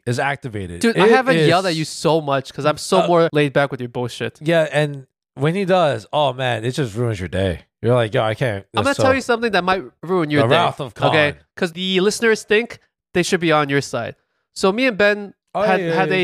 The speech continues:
Speaker 2: a session once recently. He didn't show up on time. Fine. So then we could not record two episodes.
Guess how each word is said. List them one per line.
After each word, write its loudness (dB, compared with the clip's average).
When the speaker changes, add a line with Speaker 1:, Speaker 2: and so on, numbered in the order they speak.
Speaker 2:
a -8
session 0
once -4
recently. 0
He -2
didn't 4
show 2
up 0
on 2
time. -2
Fine. -2
So 0
then 0
we 2
could 0
not -2
record -4
two 0
episodes. -8